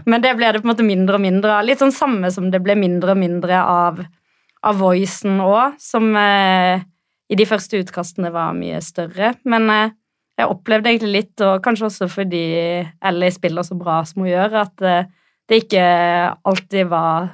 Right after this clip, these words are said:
nødvendig å på en måte være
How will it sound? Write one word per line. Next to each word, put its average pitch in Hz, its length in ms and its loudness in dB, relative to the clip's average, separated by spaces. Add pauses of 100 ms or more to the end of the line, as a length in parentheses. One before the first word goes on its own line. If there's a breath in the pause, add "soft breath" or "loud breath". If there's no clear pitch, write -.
(240)
nødvendig 170 640 -2
å 170 120 2 (220)
på - 340 -20
en 196 60 0
måte 185 160 -2
være 165 420 0